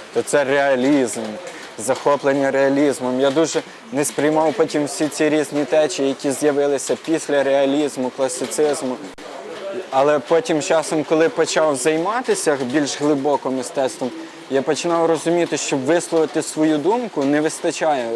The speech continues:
рамок реалізму, потрібно рухатись далі. І коли от я навчався в училищі нашому Житомирському, були такі викладачі, як Соболівський Микола Аркадійович, Анатолій Мефодійович Шевчук,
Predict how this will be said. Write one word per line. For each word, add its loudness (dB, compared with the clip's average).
рамок 0
реалізму, 0
потрібно 0
рухатись -2
далі. -2
І -6
коли 2
от 0
я 4
навчався -4
в -2
училищі -2
нашому -6
Житомирському, -6
були 4
такі -2
викладачі, 0
як 2
Соболівський 0
Микола -2
Аркадійович, -2
Анатолій -2
Мефодійович -4
Шевчук, -2